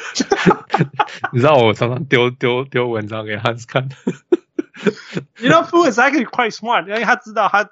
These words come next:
Speaker 2: 如果寄一个 link，我们根本不会去点，it's too boring，没有那个时间，right？所以 Fu 现在已经聪明到他会把那个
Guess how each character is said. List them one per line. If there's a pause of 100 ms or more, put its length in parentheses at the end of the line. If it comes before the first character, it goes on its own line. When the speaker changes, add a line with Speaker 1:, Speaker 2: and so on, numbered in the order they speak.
Speaker 2:
如
果 (140)
寄
一
个
link， (420)
我
们
根
本
不
会
去
点， (320)
it's
too
boring， (340)
没
有
那
个
时
间， (160)
right？ (260)
所
以
Fu
现
在
已
经
聪
明
到
他
会
把
那
个